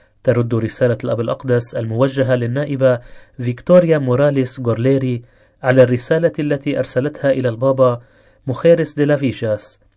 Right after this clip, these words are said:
وهي شبكة من النساء اللواتي كن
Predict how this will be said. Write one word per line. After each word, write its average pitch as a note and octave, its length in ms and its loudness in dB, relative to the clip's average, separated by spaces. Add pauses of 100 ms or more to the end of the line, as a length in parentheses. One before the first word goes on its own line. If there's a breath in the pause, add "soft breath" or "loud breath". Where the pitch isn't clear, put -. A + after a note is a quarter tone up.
(140)
وهي B2+ 220 2
شبكة B2+ 500 0
من A#2 180 -2
النساء A#2 420 -2
اللواتي B2+ 500 0
كن C3+ 440 -2